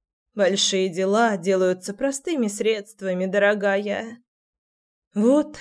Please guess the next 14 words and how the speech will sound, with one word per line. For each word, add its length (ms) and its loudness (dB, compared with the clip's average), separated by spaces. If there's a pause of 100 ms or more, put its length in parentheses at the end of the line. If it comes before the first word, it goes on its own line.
(100)
ещё 400 4
и 100 6
это. 580 0 (1040)
Вас 300 2
слушаются 720 2
муж, 460 4
сыновья. 920 0 (560)
Вы 220 4
и 40 4
так 300 2
королева 480 4
для 160 2
них, 240 2
да? 280 0